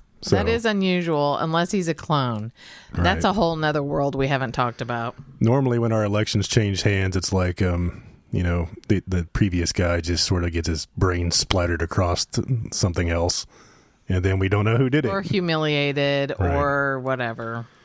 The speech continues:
Speaker 1: Yeah, then we don't know who did it. You could
Speaker 2: Well,
Speaker 1: be, could be like
Speaker 2: yeah, I don't think you can humiliate, humiliate Trump. I don't think it's
Speaker 1: No.
Speaker 2: possible.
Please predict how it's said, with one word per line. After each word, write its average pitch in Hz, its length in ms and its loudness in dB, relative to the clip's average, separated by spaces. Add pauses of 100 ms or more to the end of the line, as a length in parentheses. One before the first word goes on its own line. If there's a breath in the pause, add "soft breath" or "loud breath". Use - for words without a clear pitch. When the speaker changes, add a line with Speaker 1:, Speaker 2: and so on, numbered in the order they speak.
(160 soft breath)
Speaker 1:
Yeah, 101 200 2
then 110 100 4
we 120 80 2
don't 117 140 2
know 117 100 2
who 120 120 2
did 98 160 0
it. 85 160 -2
You 107 80 -2
could 147 120 4
Speaker 2:
Well, 156 280 0
Speaker 1:
be, - 160 -20
could 147 120 6
be 143 80 4
like 127 100 2
Speaker 2:
yeah, - 80 2
I 403 40 0
don't 571 160 0
think 508 200 0
you 359 80 2
can 226 160 -2
humiliate, 170 840 0
humiliate 160 680 -2
Trump. 117 380 -4
I 147 60 -2
don't 147 160 -4
think 165 160 0
it's 147 120 0
Speaker 1:
No. - 60 0
Speaker 2:
possible. 131 520 -2